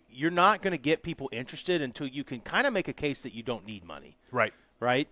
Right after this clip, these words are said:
Speaker 1: A-, and, and y-, yes, of course, of course you do. But, like, to your point, if they don't, no one wants to invest in keeping the lights on at the office, right? They don't wanna invest in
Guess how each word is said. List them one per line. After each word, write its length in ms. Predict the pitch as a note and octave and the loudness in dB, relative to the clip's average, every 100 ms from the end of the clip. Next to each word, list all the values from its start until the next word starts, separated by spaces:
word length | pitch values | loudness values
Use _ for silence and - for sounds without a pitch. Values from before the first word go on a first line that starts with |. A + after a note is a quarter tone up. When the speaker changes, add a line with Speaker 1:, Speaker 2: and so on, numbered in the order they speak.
| - | -6
Speaker 1:
A-, 200 | C3+ - | -6 -2
and, 140 | D3+ | -2
and 300 | D#3+ E3 E3 E3 | 2 4 2 2
y-, 140 | F#3 | 4
yes, 280 | F#3 G3+ - | 6 6 4
of 140 | D#3+ | -6
course, 320 | - F#3+ - - | 0 0 0 -8
of 100 | C#3 - | -14 -4
course 280 | E3 D3 | -2 -2
you 60 | C#3 | -6
do. 360 | A2 G2 D#2+ F#2+ - - - | -8 -10 -10 -16 -20 -20 0
But, 140 | D#3+ | 2
like, 360 | D#3 D3+ C#3+ - | 6 6 4 -4
to 100 | F3+ | -4
your 140 | F#3 G3+ | -2 0
point, 340 | D3 A2 G#2+ | 0 -4 -2
if 80 | D3 | 6
they 120 | A#3 | 6
don't, 140 | G#3+ | 8
no 100 | G3 | 4
one 160 | C4 D#4 | 6 6
wants 180 | C#4 - | 4 4
to 100 | G#3 | 2
invest 560 | E3+ B2+ C3+ C#3 - - | 0 2 2 2 -4 -8
in 440 | C#3 C3 B2+ A#2+ G#2+ - - - | -2 0 0 -2 -8 -16 -20 -8
keeping 340 | E3+ D#3 C3+ | -4 -4 -2
the 120 | B2 | 0
lights 380 | A#2 C3+ A#2+ - | 4 4 2 -4
on 360 | G#2 F2+ F#2 F#2+ | -8 -8 -12 -12
at 160 | A#2 G#2 | -8 -8
the 120 | G#2+ | -6
office, 580 | G2 F2 - - - - _ _ _ | -6 -6 -8 -14 -14 -14 _ _ _
right? 300 | G#2+ A2 C#3+ - | -2 0 0 -2
They 140 | C3+ | -2
don't 180 | C#3 F#3+ | 0 2
wanna 160 | F3+ F3 | 4 4
invest 600 | D3+ C3+ C3+ C#3+ - - | 4 0 4 4 2 -6
in 420 | C3 B2+ A#2+ A#2 | -4 -2 -2 -4